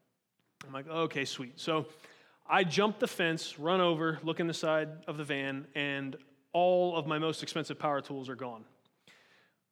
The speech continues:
Okay, so I slam the door shut, I jump in the van, and I start barreling down the road the way those guys went. Got up behind them at the next stoplight, called the police, said, "Hey,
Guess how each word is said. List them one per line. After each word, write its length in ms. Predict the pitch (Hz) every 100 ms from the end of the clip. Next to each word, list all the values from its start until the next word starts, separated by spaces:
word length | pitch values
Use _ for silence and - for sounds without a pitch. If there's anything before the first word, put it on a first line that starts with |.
| _ _ _ -
Okay, 240 | 151 139 - _
so 260 | - 175 151
I 80 | 139
slam 300 | - 202 202
the 60 | 190
door 200 | 170 165
shut, 460 | - 156 156 - -
I 60 |
jump 240 | 147 170 170
in 60 |
the 80 | 165
van, 500 | 147 147 147 147 147 151
and 100 | 143
I 60 |
start 300 | 143 156 131
barreling 340 | 156 156 156 151
down 180 | 143
the 80 | 143
road 400 | 139 135 131 127 113
the 80 | 147
way 200 | 139 143
those 220 | 139 135
guys 260 | 123 135 120
went. 220 | 127 123 - _ _ _ _ - 160
Got 200 | 151 170
up 100 | 165
behind 320 | 165 170 165
them 100 | 156
at 100 | 143
the 60 | 147
next 300 | 151 - -
stoplight, 460 | 151 151 143 160 - - _ _ _ _ _ _ - - - -
called 220 | 175 170
the 60 | 160
police, 480 | 170 202 - - - - _ _ -
said, 240 | - 147
"Hey, 340 | 156 151 -